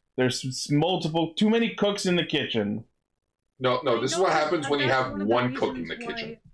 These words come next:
Speaker 3: people, a lot of people say that manga is so much easier to get into because it's very straightforward where you start.
Speaker 1: Exactly.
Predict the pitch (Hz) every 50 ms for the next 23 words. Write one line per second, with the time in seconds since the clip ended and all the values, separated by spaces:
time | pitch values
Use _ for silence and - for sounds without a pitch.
0 | _ _ - 247 226 254 247 240 233 240 247 247 226 - 240 220 233 233 - -
1 | 240 240 220 226 220 214 214 214 220 226 247 240 233 226 220 220 214 202 - -
2 | 226 226 226 220 - - 226 214 208 226 226 196 214 190 214 196 208 220 233 220
3 | - 208 190 202 196 - 214 190 220 - - 202 226 233 254 247 - - - 240
4 | 240 233 _ - 220 220 220 214 196 190 202 208 214 202 190 185 - - - 220
5 | 202 190 190 _ _ _ _ _ - - 131 135 139 139 139 131 127 120 - 107
6 | 104 104 123